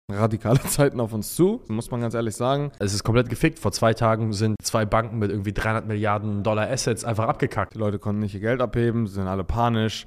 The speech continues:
Speaker 1: Die Situation bezüglich der ganzen Kriege und Co., die sieht auch nicht super aus. Ja, ich habe jetzt vor zwei Tagen auch gelesen, irgendwie russische Drohne, amerikanisches Flugzeug, irgendwie sowas. Keine Ahnung, ich meine, man will ja nichts heraufbeschwören, aber das ist alles nicht mehr so rosig,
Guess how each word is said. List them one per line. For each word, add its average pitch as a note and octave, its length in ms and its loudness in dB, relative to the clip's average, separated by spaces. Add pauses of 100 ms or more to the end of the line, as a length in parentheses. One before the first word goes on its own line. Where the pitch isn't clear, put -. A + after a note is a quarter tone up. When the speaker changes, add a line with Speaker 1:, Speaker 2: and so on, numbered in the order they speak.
(120)
Speaker 1:
Die G2+ 40 -8
Situation G#2+ 460 0
bezüglich A2 260 -2
der G#2 100 -2
ganzen G#2 240 -4
Kriege A#2+ 260 0
und G#2 160 -4
Co., D#3+ 300 2
die C3 100 -6
sieht A2+ 200 -6
auch G3 180 -2
nicht F3 160 -2
super D3+ 280 6
aus. C3+ 500 4 (320)
Ja, D#3 240 -2
ich C3+ 60 -2
habe C3 100 -2
jetzt A#2+ 80 -8
vor - 100 -10
zwei A#2+ 200 -2
Tagen A#2 180 -2
auch A2 120 -4
gelesen, A#2 360 0
irgendwie G#2 260 -2
russische G2 380 -6
Drohne, G#2+ 320 2
amerikanisches F#2+ 960 -2
Flugzeug, B2 460 -2
irgendwie A#2 380 4
sowas. C3 360 0
Keine A#3 240 -2
Ahnung, A3 260 0
ich F#3+ 120 -4
meine, G3 260 2 (220)
man E3 100 4
will G#3+ 80 8
ja A3 80 8
nichts G3+ 220 2
heraufbeschwören, F#3 800 2 (280)
aber D#3 600 8
das F3+ 140 0
ist - 40 -2
alles F3 180 4
nicht E3 120 2
mehr D#3+ 80 2
so C3 100 0
rosig, F3 640 2